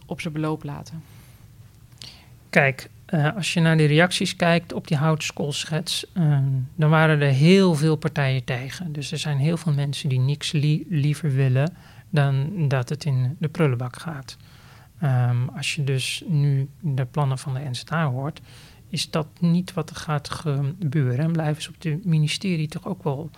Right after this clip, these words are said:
Speaker 2: die koers houden, is, is mijn indruk. Heel veel hangt van de nieuwe minister af natuurlijk. Ehm, als je niks doet, dan gaat het eigenlijk verder zoals het nu gaat. Kijk, wat je kunt v-,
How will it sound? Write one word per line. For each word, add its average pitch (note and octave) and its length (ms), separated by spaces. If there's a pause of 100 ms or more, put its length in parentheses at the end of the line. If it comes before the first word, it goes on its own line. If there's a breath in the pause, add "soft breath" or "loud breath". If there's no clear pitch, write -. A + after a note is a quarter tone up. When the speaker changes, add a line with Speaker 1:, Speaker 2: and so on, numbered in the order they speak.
(520 loud breath)
Speaker 2:
die D3 200
koers E3 380
houden, E3 460
is, D#3+ 280
is - 300 (120)
mijn D3+ 220
indruk. C3 460
Heel F3 160
veel E3+ 320
hangt C3+ 240
van D3 120
de B2+ 60
nieuwe C3 340
minister C#3+ 400
af F3+ 140
natuurlijk. G3+ 420 (520 loud breath)
Ehm, D#3 340 (920 loud breath)
als F#3+ 180
je G3 60
niks A#3+ 320
doet, A#3 460 (280)
dan F#3 380
gaat G#3 460
het - 300 (200)
eigenlijk G#3 640
verder G3 480
zoals - 300
het D#3+ 120
nu F#3 280
gaat. C#3 640 (240)
Kijk, D#3+ 240
wat F#3 200
je F#3 60
kunt F#3 200
v-, - 100